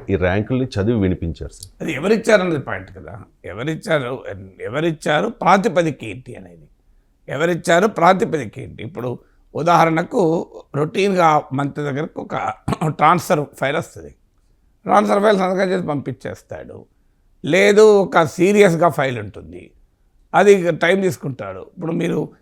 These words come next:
Speaker 2: ఫైళ్ళ క్లియరెన్స్ అంటే ఏదన్నట్లు? ఇప్పుడు నేను ఉదాహరణకు, నేను రెండే, నాది సెకండ్ టైమ్ ఎమ్మెల్సీ అయ్యాక ఆరేళ్ళు లీవ్. మా యూనివర్సిటీ రూల్స్ ప్రకారం ఫైవ్ ఇయర్స్ దాటితే అది సెక్రటేరియట్కి వెళ్తుంది, లీవ్ అప్లికేషన్. So, అందువల్ల నాది సెక్రటేరియట్కి వెళ్ళింది,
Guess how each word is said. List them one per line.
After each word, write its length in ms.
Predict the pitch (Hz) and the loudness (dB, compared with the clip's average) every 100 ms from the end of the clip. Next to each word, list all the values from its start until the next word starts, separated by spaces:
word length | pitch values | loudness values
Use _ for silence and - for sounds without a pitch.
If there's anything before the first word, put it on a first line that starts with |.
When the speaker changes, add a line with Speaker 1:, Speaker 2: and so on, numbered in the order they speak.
| _ _ | _ _
Speaker 2:
ఫైళ్ళ 320 | 160 160 220 220 | 0 4 6 4
క్లియరెన్స్ 520 | - 170 185 185 170 | 2 2 2 4 2
అంటే 240 | 165 139 | 0 -4
ఏదన్నట్లు? 480 | 151 139 104 - - | -4 -6 -10 -16 -20
ఇప్పుడు 440 | - _ _ 131 | -20 _ _ -10
నేను 260 | 131 131 143 | -8 -6 -6
ఉదాహరణకు, 460 | 151 156 156 175 196 | 2 2 2 0 -2
నేను 240 | 160 139 | -2 -2
రెండే, 340 | 135 131 147 120 | -2 -2 -2 -2
నాది 340 | 143 139 127 | -2 -2 -4
సెకండ్ 360 | 113 120 156 143 | -8 -6 -4 -2
టైమ్ 180 | 151 135 | -2 -2
ఎమ్మెల్సీ 380 | 127 139 135 | -4 -6 -6
అయ్యాక 540 | 95 104 110 - 302 _ _ _ _ _ - | -8 -8 -10 -10 -12 _ _ _ _ _ 0
ఆరేళ్ళు 420 | 160 165 160 214 | 2 4 4 6
లీవ్. 320 | 202 151 139 101 _ _ _ _ _ | 6 4 -2 -6 _ _ _ _ _
మా 160 | 196 175 | 0 0
యూనివర్సిటీ 480 | 165 170 170 147 139 | 2 0 -2 -4 -4
రూల్స్ 320 | 151 151 - | -2 -4 -4
ప్రకారం 440 | 135 - 143 196 - _ _ _ _ - | -10 -2 0 0 -6 _ _ _ _ 0
ఫైవ్ 260 | 156 165 | 2 4
ఇయర్స్ 240 | 160 202 143 | 4 4 2
దాటితే 640 | 135 135 127 - 208 - _ | 0 -2 -4 -6 -8 -8 _
అది 160 | - 208 | -6 -6
సెక్రటేరియట్కి 580 | - 165 156 160 165 120 | -6 -6 -4 -4 -6 -10
వెళ్తుంది, 360 | 120 127 98 101 _ 113 | -12 -14 -18 -20 _ -10
లీవ్ 400 | 135 160 139 - | 0 2 2 -2
అప్లికేషన్. 580 | 131 156 - 117 - 110 _ _ _ - _ _ | -14 -14 -16 -18 -18 -20 _ _ _ -20 _ _
So, 60 | 302 | 6
అందువల్ల 380 | 302 196 196 233 | 6 8 8 8
నాది 260 | 214 202 | 8 6
సెక్రటేరియట్కి 520 | 165 151 165 185 151 | 4 2 2 2 0
వెళ్ళింది, 420 | 160 156 151 165 | -2 -2 -2 -6